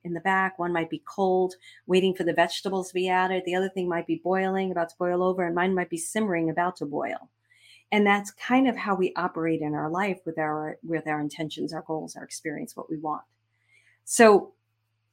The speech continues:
I started noticing this and I was like, "Wow, this is really interesting that this is happening."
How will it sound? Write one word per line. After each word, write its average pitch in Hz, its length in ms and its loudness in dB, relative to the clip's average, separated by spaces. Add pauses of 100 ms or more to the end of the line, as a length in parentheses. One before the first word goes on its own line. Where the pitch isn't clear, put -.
(160)
I 190 60 -2
started 294 340 6
noticing 208 420 4
this 151 200 -2
and 175 100 -6
I - 20 -6
was - 80 -8
like, 175 160 -6
"Wow, 247 160 0
this 233 240 -2
is 277 140 -6
really 240 400 0
interesting 220 540 0
that 160 120 -6
this 151 140 -8
is - 140 -16
happening." 311 600 -2